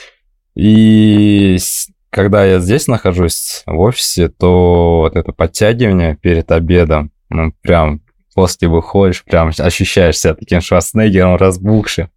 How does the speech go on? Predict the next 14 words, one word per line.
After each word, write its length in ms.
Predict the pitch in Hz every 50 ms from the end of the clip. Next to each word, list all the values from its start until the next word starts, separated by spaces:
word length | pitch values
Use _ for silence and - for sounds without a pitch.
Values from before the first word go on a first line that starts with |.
| _ -
<laughs> 1000 | - - - 190 170 - 180 - - - - - - 480 - 494 440 359 _ -
Потом, 360 | - 147 147 185 180 160 135
правда, 380 | - 175 175 180 185 170 175
на 140 | 160 170 180 170
следующий 500 | - 165 175 180 151 156 - - - 139
день 220 | 147 165 165 147
все 220 | 135 - - 160 - -
<laughs> 160 | 202 185 -
ужасно 680 | 233 185 - - - 180 175 - - - - - 196
болит, 580 | - - - 147 147 147 160 180 175 180 - 113
но 240 | 113 127 135 135
это 260 | 135 131 - - 117 104
классный 480 | - - 113 117 120 110 - - 101
момент. 440 | 95 90 92 98 101 117 131 139